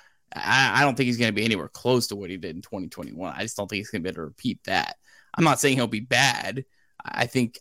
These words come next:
I think he'll probably be closer to a league average starter if I was, if I was betting. Um, so I don't know. I mean, e-, essentially you are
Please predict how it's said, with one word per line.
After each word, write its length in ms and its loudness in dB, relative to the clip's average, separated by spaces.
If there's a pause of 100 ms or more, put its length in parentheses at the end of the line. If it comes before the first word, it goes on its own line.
I 120 4
think 120 4
he'll 100 2
probably 240 4
be 120 -4
closer 340 -2
to 60 -8
a 60 -8
league 260 -8
average 320 -10
starter 380 -8
if 100 -16
I 100 -10
was, 200 -16 (100)
if 100 -18
I 40 -12
was 220 -16
betting. 360 -10 (760)
Um, 520 -12 (520)
so 100 4
I 60 6
don't 80 8
know. 60 6
I 60 2
mean, 280 2
e-, 100 2 (140)
essentially 640 6
you 640 4
are 680 6